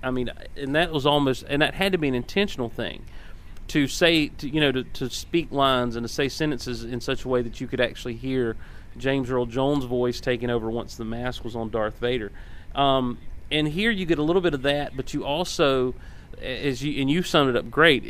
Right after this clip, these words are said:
in the times where he's upset about something, it doesn't come across as whining. Of course, we've got a more mature Anakin than what we had in episode two. Um, but it also, it, it, you know, the whole thing about going back to Tatooine, I absolutely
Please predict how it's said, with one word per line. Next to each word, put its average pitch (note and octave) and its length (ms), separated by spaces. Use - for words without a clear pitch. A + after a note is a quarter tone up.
in C#3+ 180
the C3+ 60
times E3+ 480
where D3+ 120
he's C#3+ 200
upset D3+ 380
about C#3+ 240
something, C3 280
it A#2+ 140
doesn't C#3 320
come C3+ 160
across B2 380
as A2+ 100
whining. B2 640
Of C#3+ 120
course, G3 240
we've D#3 160
got C#3+ 160
a - 20
more C3+ 160
mature F#3 400
Anakin C3+ 260
than A#2 160
what F#2 120
we A2 120
had A2+ 160
in A2 80
episode G#2 460
two. - 240
Um, B2 420
but D3 180
it C#3+ 100
also, C#3+ 680
it, - 80
it, B2 280
you E3 200
know, D#3+ 100
the D#3 100
whole G3+ 360
thing F3+ 200
about C#3 220
going C3+ 200
back A#2+ 160
to - 80
Tatooine, B2 760
I C3+ 200
absolutely B2 960